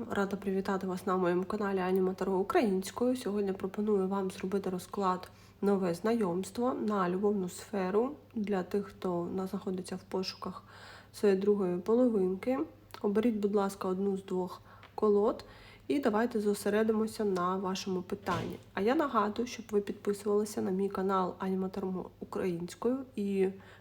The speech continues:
не забували залишати коментарі і, е, підбадьорювати мене своїми лайками. Буду дуже вдячна вам. Якщо ви обрали перший варіант, давайте подивимося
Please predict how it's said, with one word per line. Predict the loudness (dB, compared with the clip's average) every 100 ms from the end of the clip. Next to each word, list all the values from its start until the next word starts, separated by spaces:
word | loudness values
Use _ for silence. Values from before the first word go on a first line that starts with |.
| -4
не | 2 2
забували | 2 2 4 4 2
залишати | 2 -2 -2 -4 -4
коментарі | -2 -2 -2 -2 -2 -4 -6 -16 -20 -20 -20 -20 -14 -2
і, | 2 2
е, | 2 0 0 -2 -4 -12 -18 -8
підбадьорювати | -2 0 2 4 6 6 4 2 2
мене | 2 2 0
своїми | 2 0 2 2
лайками. | 2 2 -2 -6 -6 -2
Буду | 0 0
дуже | 0 0 -2
вдячна | 0 -2 -2 -6 -10
вам. | -12 -14 -20 -20 -20 -18 -16 -16 -18 -12
Якщо | -4 0 2
ви | 4
обрали | 6 8 8
перший | 8 4 4 2
варіант, | 0 4 6 6 4 -2
давайте | 0 2 2 2
подивимося | 2 2 2 2 2 0 2